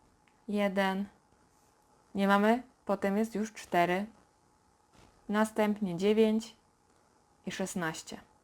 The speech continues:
Zamykamy klamerkę. To teraz możemy zrobić opis słowny, że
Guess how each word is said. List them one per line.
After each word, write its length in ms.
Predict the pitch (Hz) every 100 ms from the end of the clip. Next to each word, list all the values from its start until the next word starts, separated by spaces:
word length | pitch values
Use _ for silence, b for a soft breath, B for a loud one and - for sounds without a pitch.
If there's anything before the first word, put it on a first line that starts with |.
| _ _ _ _ _ _ _
Zamykamy 540 | 208 202 185 - 175 165
klamerkę. 520 | - 180 - - - - _ B B B B
To 140 | 277 330
teraz 440 | 269 208 214 240
możemy 440 | 220 196 202 208
zrobić 440 | 202 175 170 202 -
opis 400 | 165 156 170 - - _
słowny, 760 | - - 247 262 214 175 151 - _ _ _ _ _ - - -
że 200 | 196 -